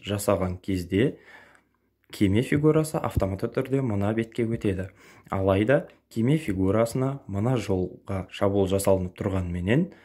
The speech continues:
кеме фигурасына шах жарияланбайды.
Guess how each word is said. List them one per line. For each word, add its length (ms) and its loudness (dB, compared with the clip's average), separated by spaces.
кеме 280 0
фигурасына 560 0
шах 440 -4
жарияланбайды. 1040 -2